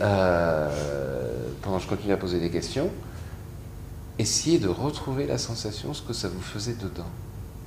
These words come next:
La sensation à l'intérieur. N'oubliez pas que les émotions, vous disiez que vous étiez émotif, les émotions, c'est quelque chose qui provoque une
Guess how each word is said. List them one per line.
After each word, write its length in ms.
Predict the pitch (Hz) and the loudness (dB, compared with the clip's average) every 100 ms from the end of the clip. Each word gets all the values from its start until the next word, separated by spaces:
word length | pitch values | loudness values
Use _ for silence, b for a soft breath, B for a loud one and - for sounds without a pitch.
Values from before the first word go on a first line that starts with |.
| - - - - - | -12 -12 -12 -12 -8
La 60 | |
sensation 520 | - 104 - 95 123 110 | -4 -4 -2 -2 0 2
à 40 | |
l'intérieur. 500 | 95 95 98 90 82 78 - - B B B B | 2 0 -2 -6 -6 -8 -10 -12 B B B B
N'oubliez 280 | 98 104 123 | 0 4 4
pas 160 | 127 | 6
que 100 | - 98 | 4 0
les 120 | 98 | 0
émotions, 340 | 92 92 165 | 2 2 2
vous 120 | 175 120 | 2 2
disiez 180 | 95 | 0
que 80 | 92 | -4
vous 120 | 90 | -4
étiez 280 | 85 - 92 | -4 -4 -4
émotif, 400 | 82 85 - 156 147 | -4 -4 -6 -4 -4
les 140 | 101 | -4
émotions, 360 | 87 87 - 156 | -2 -2 -2 -4
c'est 140 | - | -2
quelque 260 | 104 - 101 | -4 -4 -4
chose 240 | - - | -4 -4
qui 120 | - 101 | -4 -4
provoque 680 | - - 139 143 147 - - B B B B | 0 2 6 4 2 -6 -10 B B B B
une 120 | - | -4